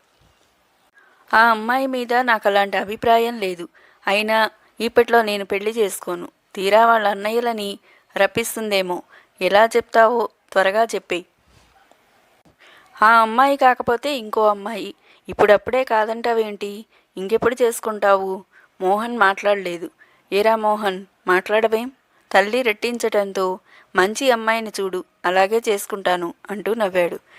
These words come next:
"మంచి అమ్మాయి అంటే ఎలాంటి అమ్మాయి కావాలో చెప్పు. ముందు ఈవిడ మళ్ళీ ఆ సంగతి ఎత్తకుండా చూడు. నా పెళ్లి సంగతి తర్వాత," అనేసి తన గదిలోకి వెళ్ళిపోయాడు.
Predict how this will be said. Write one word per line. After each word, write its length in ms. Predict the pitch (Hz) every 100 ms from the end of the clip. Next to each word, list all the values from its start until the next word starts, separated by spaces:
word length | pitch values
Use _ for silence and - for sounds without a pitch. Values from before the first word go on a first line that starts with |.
| - _ -
"మంచి 400 | 196 208 233 262
అమ్మాయి 360 | 226 226 233 226
అంటే 320 | 214 240 285 _ _ _
ఎలాంటి 360 | 185 196 233 254
అమ్మాయి 280 | 233 233
కావాలో 400 | 226 220 214 208
చెప్పు. 440 | 262 - - 180 - _ _ _ _ -
ముందు 340 | 208 233 247
ఈవిడ 340 | 262 240 226 220
మళ్ళీ 520 | 208 202 226 240 233 _ _ -
ఆ 140 | 208
సంగతి 400 | 208 196 208 240
ఎత్తకుండా 520 | 247 208 214 214 208 226
చూడు. 380 | 214 185 175 - _ _ _ 202
నా 120 | 214
పెళ్లి 280 | 214 208 240
సంగతి 420 | 247 226 214 247
తర్వాత," 460 | 214 190 190 175
అనేసి 840 | 175 - _ - 196 202 220 269 285 _ _ _ 226
తన 80 |
గదిలోకి 480 | 233 208 220 226 226
వెళ్ళిపోయాడు. 720 | 247 180 180 175 170 156 160